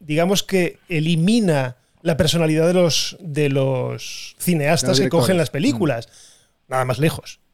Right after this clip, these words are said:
Speaker 1: O sea, esto queda claro que es una película de Marvel y hasta cierto punto, pues, tiene un listón, digamos, familiar. Pero tiene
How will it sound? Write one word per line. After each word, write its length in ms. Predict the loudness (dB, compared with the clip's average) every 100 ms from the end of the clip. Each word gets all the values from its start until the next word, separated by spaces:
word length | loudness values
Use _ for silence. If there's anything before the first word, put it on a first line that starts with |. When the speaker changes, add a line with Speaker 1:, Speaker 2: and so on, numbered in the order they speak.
| _
Speaker 1:
O 40 | -6
sea, 260 | -6 -6 _ _ _
esto 460 | -4 0 0 0 _ _ _
queda 180 | -2 0
claro 180 | 2 0
que 60 | 0
es 60 |
una 140 | -2 -4
película 240 | -4 -2
de 100 | 0
Marvel 360 | 0 0 0 -4 _ _ -4
y 180 | -2 0
hasta 240 | -2 -2
cierto 340 | -2 0 0
punto, 420 | 0 0 2 0 0
pues, 300 | -2 -4 -8
tiene 260 | -8 -4 0
un 180 | 0 0
listón, 480 | 0 0 0 0 2
digamos, 340 | 0 0 0
familiar. 500 | -2 -2 0 0 0 -4 _ _ _ _ -8
Pero 200 | -6 -6
tiene 360 | -8 -8 -10